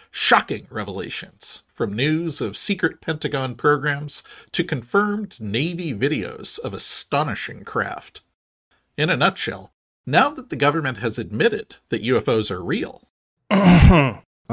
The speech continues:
Speaker 2: at least that the videos were authentic.
Speaker 1: it raises a natural question. If U F Os are real, what else?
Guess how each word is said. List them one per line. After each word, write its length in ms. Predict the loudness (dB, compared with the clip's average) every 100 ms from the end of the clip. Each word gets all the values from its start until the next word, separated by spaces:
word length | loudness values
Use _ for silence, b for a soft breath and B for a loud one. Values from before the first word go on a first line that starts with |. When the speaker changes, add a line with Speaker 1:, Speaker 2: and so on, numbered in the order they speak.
| 4
Speaker 2:
at 140 | 4
least 500 | 4 6 6 2 2
that 140 | 2 2
the 80 |
videos 420 | 6 10 10 10 6
were 160 | 0
authentic. 680 | -2 -2 -6 -6 -8 -10 -20 _ _ _ _ _ _ _
Speaker 1:
it 80 | -10
raises 440 | -4 -2 -2 -2 -2
a 60 |
natural 380 | 0 0 0 -2
question. 600 | 2 2 2 -2 -6 -8 _ _ _ -8
If 160 | -8 -2
U 180 | 4 4
F 100 | 4
Os 360 | 0 -2 -6
are 100 | -8
real, 400 | -8 -12 -12 -14 _ _ _ -6
what 220 | -2 -2
else? 500 | -4 -10 -10 -12